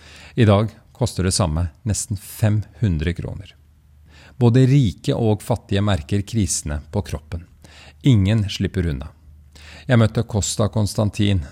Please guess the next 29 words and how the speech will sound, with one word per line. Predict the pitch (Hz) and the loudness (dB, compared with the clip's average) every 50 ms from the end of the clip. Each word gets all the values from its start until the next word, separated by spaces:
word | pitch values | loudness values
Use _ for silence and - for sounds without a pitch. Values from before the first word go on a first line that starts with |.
| - - | -10 -6
en, | - 110 104 98 95 95 | -4 -2 0 0 2 2
eh, | 95 98 95 | 2 0 0
suksessrik | - - 117 - - - 104 95 92 95 92 - | 0 -2 -4 -2 0 2 2 2 2 2 0 0
ingeniør, | 101 101 - - 120 107 101 98 101 110 107 87 78 73 | -2 -2 0 2 2 2 4 2 2 2 0 -2 -4 -8
for | - - - 104 | -8 -4 -2 0
ett | 92 82 - - | 0 -2 -2 -6
år | 82 73 76 | -6 -4 -4
siden. | - - - - 76 - - _ _ _ _ - - - - - - - - | -6 -6 -10 -8 -8 -10 -12 _ _ _ _ -20 -20 -20 -20 -20 -20 -10 0
Han, | - 117 117 117 117 113 | 2 4 4 4 4 2
eh, | 113 117 117 117 - 113 107 | 2 2 0 0 0 0 0
er | 104 101 | 2 2
medeier | 110 104 92 80 85 85 85 90 | 4 2 2 2 2 0 2 0
i | 92 95 | 0 0
et | 101 98 | -2 -2
stort | - - - 95 87 82 - - | -4 -4 -2 -2 -2 -4 -4 -4
aircondition-selskap. | 104 95 87 82 - - 92 90 90 87 - 104 92 - - 95 90 - - - 110 117 127 - - - - - - - - | -2 -2 -2 -2 0 0 0 0 0 -2 -2 -2 -2 0 -2 -2 -2 -4 -4 -2 -2 -2 -2 -4 -12 -20 -20 -20 -20 -20 -20
Før | - - - 117 107 104 110 | -16 -4 2 4 4 4 2
krisene | - - 120 110 95 - - - 104 104 | 2 2 2 2 2 2 0 -2 0 0
levde | 107 107 101 85 80 85 | 2 2 0 0 0 0
han | 87 90 92 | 0 2 0
et | 98 98 - | 0 0 0
liv | 90 87 87 87 | 0 0 0 0
i | 95 101 | 0 -2
sus | - - - - 98 95 95 92 - - - | -2 -4 -4 -2 0 0 0 -2 -6 -8 -4
og | - 104 87 | -4 -2 -2
dus. | 78 65 - - - - - - - - - - - - - | -2 -6 -6 -8 -12 -12 -12 -14 -20 -20 -20 -20 -20 -2 0
Han | 110 101 | 0 2
tjente | - - 104 92 92 - 101 | 2 2 0 0 0 0 -2
nesten | 98 95 - - 110 | -2 -2 -2 -2 -2